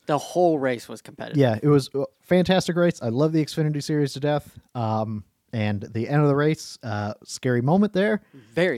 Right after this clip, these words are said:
Speaker 2: Yeah,
Speaker 1: scary.
Speaker 2: Myatt Snyder, uh, driving for Jordan Anderson this year in the thirty-one, uh, got turned, and once he was around, he got pushed in the nose, and that lifted him off the ground.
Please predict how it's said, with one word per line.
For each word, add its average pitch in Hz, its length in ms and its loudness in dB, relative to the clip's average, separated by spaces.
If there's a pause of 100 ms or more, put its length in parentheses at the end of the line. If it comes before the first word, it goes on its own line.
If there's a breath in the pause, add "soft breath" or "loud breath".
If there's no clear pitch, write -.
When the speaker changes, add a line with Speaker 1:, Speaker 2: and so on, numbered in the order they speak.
Speaker 2:
Yeah, 117 240 2
Speaker 1:
scary. - 160 -10
Speaker 2:
Myatt 160 320 2
Snyder, 165 640 0
uh, 120 360 -2
driving 139 320 0
for 117 60 -6
Jordan 127 260 -4
Anderson 127 360 -4
this 120 160 -6
year 123 160 0
in 120 80 -2
the 110 40 -6
thirty-one, 113 720 -4 (600)
uh, 107 240 -2 (300)
got 135 220 0
turned, 202 460 0 (220)
and 120 480 -2
once 147 260 -4
he 151 100 -2
was 123 300 -2 (160)
around, 151 720 -2
he 123 460 -6
got 120 320 -6 (320)
pushed - 400 0
in 127 200 0
the 117 80 0
nose, 127 580 0
and 117 180 -4
that 120 160 -4
lifted 131 280 -4
him 120 100 0
off 117 200 -2
the 117 80 -10
ground. 117 400 -6